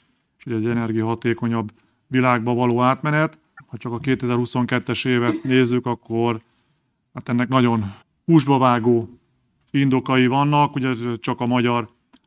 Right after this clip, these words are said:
adatokat nézzük, akkor ugye azt látjuk, hogy az európai piacokon hirtelen a gáz, elektromos áram ára az többszörösére emelkedett,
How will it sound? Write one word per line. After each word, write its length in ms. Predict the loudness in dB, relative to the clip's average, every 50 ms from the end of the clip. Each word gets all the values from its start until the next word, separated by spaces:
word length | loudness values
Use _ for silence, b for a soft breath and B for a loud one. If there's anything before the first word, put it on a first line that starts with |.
| _ _
adatokat 540 | -6 -4 -4 -4 -4 -8 -6 -6 -6 -4
nézzük, 400 | -2 0 0 2 2 0 -2 -4
akkor 220 | -4 -8 -6 -4 -4
ugye 100 | -2 -2
azt 160 | -2 -4 -4
látjuk, 420 | -4 -4 -4 -4 -4 -4 -6 -6
hogy 300 | -4 -4 -4 -4 -4 -6 _ _ _ _ _ _ _ _ _ _ _ _ _ _ _ -12 -8 -6 -6 -8 -8 -10
az 100 | -10 -4
európai 680 | -2 0 2 4 4 2 2 0 0 2 2 2 0 -2
piacokon 800 | -2 -2 0 0 0 -2 -4 -8 -10 -10 -6 -6 -4 -2 -2 -2
hirtelen 800 | -4 -2 -2 -2 -2 -2 -4 -4 -2 -2 -2 -2 -2 -4 -6 -10 _ _ _ _ _ _ _ _
a 480 | -8 -6 -4 -4 -2 -2 -2 -2 -4 -4 -6 -10 _ _ -20
gáz, 720 | -18 -8 -4 -2 0 0 0 0 -2 -4 -4 -6 -10 -12 -14 _ -10
elektromos 600 | -6 -4 -4 -4 -6 -6 -8 -6 -6 -6 -6 -6
áram 520 | -6 -6 -6 -6 -6 -6 -6 -6 -6 -8 -8 -10 _ _ _ _ _
ára 340 | -2 -2 0 0 0 -2 -4
az 120 | -4 -4
többszörösére 640 | -4 -4 -4 -2 -2 -2 -2 -2 -2 -4 -6 -4 -4
emelkedett, 680 | -2 -2 -2 -4 -4 -4 -4 -2 -2 -4 -4 -8 _